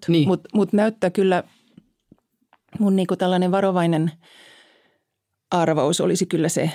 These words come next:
Speaker 2: että tää raju muutos sekä niin kuin suhteissa, niiden määrässä, niiden kestossa, mut myös syntyvyydessä ei voi olla liittymättä tähän netin muutokseen kymmenen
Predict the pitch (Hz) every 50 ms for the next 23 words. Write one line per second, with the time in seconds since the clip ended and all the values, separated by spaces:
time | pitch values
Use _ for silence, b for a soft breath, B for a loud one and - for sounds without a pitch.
0 | - - - - 160 160 _ - 151 - - - _ _ _ _ _ _ _ _
1 | - 170 170 170 185 202 208 208 185 175 170 170 160 160 156 - 151 165 - -
2 | - - - _ _ _ _ _ - 180 180 - 196 180 165 160 170 - 143 139
3 | 170 160 b b b b b b _ _ _ _ _ _ _ _ _ _ _ _
4 | - - - - - - 226 233 - - - - - 202 196 190 185 - - 175
5 | 180 175 175 170 165 170 175 175 185 180 175 170 160 160 - - 170 165 160 156
6 | 147 151 165 170 165 170 - - - - - - - - - 156 - B B B
7 | B B B B B B B B _ 185 180 175 - 185 185 175 160 170 - -
8 | 165 160 156 147 143 113 120 110 113 98 - 170 - - - - 165 151 - -
9 | _ _ _ _ 175 170 175 175 185 180 185 185 185 180 185 190 190 196 185 170
10 | 165 165 - _ - 139 120 - 180 - _ - - - - - 156 156 123 123
11 | - - 143 - - - 110 104 107 113 98 110 120 - 165 175 - - - 131
12 | 175 - - 104 95 107 123 113 113 165 208